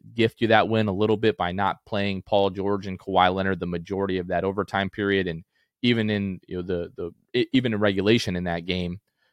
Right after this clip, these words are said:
those guys were obviously very limited by that minutes restriction.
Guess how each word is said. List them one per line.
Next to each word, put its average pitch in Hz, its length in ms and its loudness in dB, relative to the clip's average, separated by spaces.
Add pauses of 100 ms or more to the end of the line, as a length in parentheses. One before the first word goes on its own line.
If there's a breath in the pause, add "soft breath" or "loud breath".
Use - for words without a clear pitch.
(120)
those 110 200 4
guys 98 280 4
were 98 200 -4 (160)
obviously 120 440 2
very 101 280 4
limited 98 400 0
by 85 200 4
that 85 240 0
minutes 90 300 -4
restriction. 87 560 -2